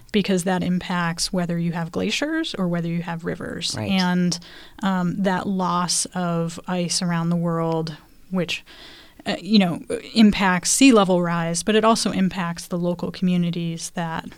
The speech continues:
Speaker 1: rely on glacial meltwater for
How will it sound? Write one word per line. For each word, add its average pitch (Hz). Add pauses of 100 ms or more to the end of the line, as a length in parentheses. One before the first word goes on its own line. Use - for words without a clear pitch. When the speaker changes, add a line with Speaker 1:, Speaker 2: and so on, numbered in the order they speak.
(100)
Speaker 1:
rely 170
on 160 (680)
glacial 185
meltwater 170
for 165